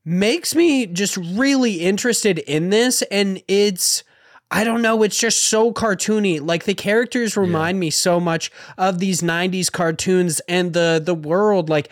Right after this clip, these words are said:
Speaker 1: the idea of being this, like, tiny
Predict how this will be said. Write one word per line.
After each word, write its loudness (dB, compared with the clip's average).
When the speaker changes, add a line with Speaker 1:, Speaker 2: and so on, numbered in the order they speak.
Speaker 1:
the 0
idea 2
of -2
being 2
this, 0
like, -2
tiny 0